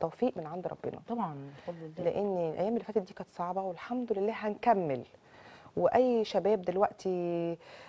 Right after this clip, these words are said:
Speaker 1: محبطين، لا كملوا، اللي جاي أحسن بإذن الله.
Speaker 2: مم.
Speaker 1: الرئيس السيسي على فكرة بيعمل مشاريع حلوة قوي، قوي، قوي يا دينا. يعني في خلال أربع
Speaker 2: مم.
Speaker 1: سنين حداشر ألف مشروع.
Speaker 2: مم.
Speaker 1: تنقيب عن الغاز
Speaker 2: مم.
Speaker 1: تمن مرات، دي حاجة كويسة.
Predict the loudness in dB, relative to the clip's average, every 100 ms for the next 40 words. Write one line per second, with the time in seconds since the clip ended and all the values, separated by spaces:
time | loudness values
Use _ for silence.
0 | -4 -4 2 4 4 4 2 0 2 0
1 | -2 -8 -18 -20 -20 -6 -2 0 0 -2
2 | -4 -4 -6 -4 -6 -4 -6 -4 -6 -6
3 | _ _ -20 -20 -16 -16 -10 0 2 2
4 | 0 -4 -4 -2 -2 -2 0 -2 -2 -4
5 | -6 -8 -6 -6 -6 -4 -2 -2 -4 -4
6 | -4 -6 -6 -6 -8 -16 -20 -8 -2 -2
7 | -2 0 2 4 0 0 -2 0 0 2
8 | 2 2 -2 -2 0 -4 -2 -2 -2 -2
9 | -8 _ -16 -14 -14 0 2 2 4 4
10 | 4 -2 -2 -2 2 4 4 2 -20 _
11 | _ _ -18 -16 -4 -2 -2 -4 0 0
12 | 0 -4 -6 -4 -4 -6 -2 -2 -2 -6